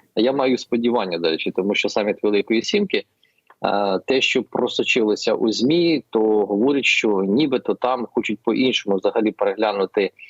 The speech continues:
санкційну політику в питанні обмеження виробництва енергетичних ресурсів Росії і її експорту. Це дуже важливо. Тобто питання визнання Росії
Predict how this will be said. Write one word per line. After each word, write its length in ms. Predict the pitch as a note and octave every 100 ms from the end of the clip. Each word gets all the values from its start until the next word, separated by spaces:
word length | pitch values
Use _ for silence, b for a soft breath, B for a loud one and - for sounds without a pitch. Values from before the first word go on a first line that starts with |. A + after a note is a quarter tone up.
| B B
санкційну 440 | - A2+ - A#2 G#2
політику 520 | G#2+ B2 D#3 A#2 G#2
в 60 | G2
питанні 420 | G#2 B2 A#2+ A#2
обмеження 640 | A#2 G#2+ B2+ A2+ G#2+ G#2
виробництва 720 | G2+ G#2 G2+ G#2+ - G2+ F2 _ b b -
енергетичних 640 | A2 G#2+ A2+ - A#2+ A#2+
ресурсів 440 | G2 F#2+ A2+ - G2
Росії 560 | G2 - D#3+ A#2 -
і 20 | A2
її 520 | A2+ G2+ G#2 A2+ -
експорту. 540 | A2+ - - F2 -
Це 160 | - F#2+
дуже 220 | G#2+ G#2+
важливо. 420 | G#2+ A2 A2 F2+ -
Тобто 400 | G2+ - F#2+ - B B -
питання 720 | G2+ - C#3+ C3+ B2 G#2+ - _ _ -
визнання 540 | A2 A2 A#2 C3 A2+
Росії 560 | G#2 - - A#2+ G#2+